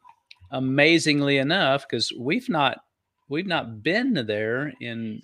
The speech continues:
in ministry capacity other than doing a couple of concerts, um, uh, for over,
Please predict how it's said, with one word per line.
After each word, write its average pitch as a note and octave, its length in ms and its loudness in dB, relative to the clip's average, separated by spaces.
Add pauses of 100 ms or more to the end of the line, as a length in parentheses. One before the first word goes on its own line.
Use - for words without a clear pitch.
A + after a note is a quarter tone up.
in A2+ 340 -6
ministry C#3 500 -2
capacity A2 640 -4
other A2 200 -2
than A2 220 -8
doing A#2 180 -6
a G#2+ 40 -10
couple A2+ 360 -6
of G2 80 -10
concerts, A#2 640 -10 (640)
um, A2+ 480 -2 (760)
uh, G2+ 340 -4 (240)
for B2 320 0
over, C3 640 2